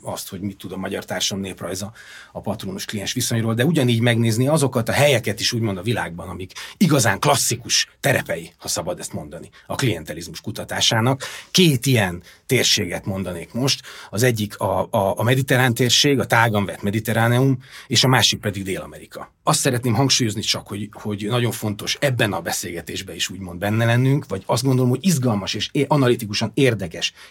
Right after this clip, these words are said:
inspiráló, segítő. Öm, és, ö, és ezek-, ebbe-, ebbe-, ezekben az, ö, szakirodalmakban is, ö, ezekben az etnográfiai beszámolókban is, ö, ugye azt találjuk, hogy igazából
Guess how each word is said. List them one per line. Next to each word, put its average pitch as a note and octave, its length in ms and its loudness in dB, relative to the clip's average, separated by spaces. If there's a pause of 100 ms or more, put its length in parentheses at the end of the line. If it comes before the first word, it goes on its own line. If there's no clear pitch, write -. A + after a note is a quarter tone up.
inspiráló, F#2 600 0
segítő. - 540 0 (760)
Öm, B2+ 640 6
és, B2+ 360 4
ö, C3 240 6
és B2+ 420 2
ezek-, F3 360 4
ebbe-, E3 240 4
ebbe-, F3 220 4
ezekben D#3 340 4
az, A2+ 140 2
ö, A#2+ 200 0
szakirodalmakban A#2 800 2
is, A2 260 2
ö, A2 160 -2
ezekben B2 360 4
az G#2 100 0
etnográfiai A2 640 0
beszámolókban G#2 840 0 (240)
is, - 280 0 (220)
ö, A2 140 -2
ugye A2+ 240 0
azt - 180 0
találjuk, D3 500 4
hogy A#2+ 160 2
igazából C3+ 800 4